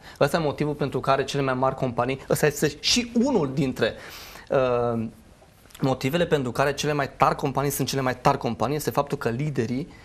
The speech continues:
sunt și vulnerabili și înțeleg că por-, vor să ceară sfaturi de la angajații lor cei mai buni.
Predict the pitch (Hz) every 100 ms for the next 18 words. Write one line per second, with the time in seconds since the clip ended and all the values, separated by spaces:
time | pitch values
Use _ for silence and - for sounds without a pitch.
0 | - - - - - - 131 180 240 135
1 | 147 247 - - 147 120 131 165 165 -
2 | 160 185 - - - - 160 175 165 135
3 | 160 170 - - 156 147 - - - -
4 | 147 160 - 127 123 123 117 113 120 127
5 | 117 120 - - - - - 57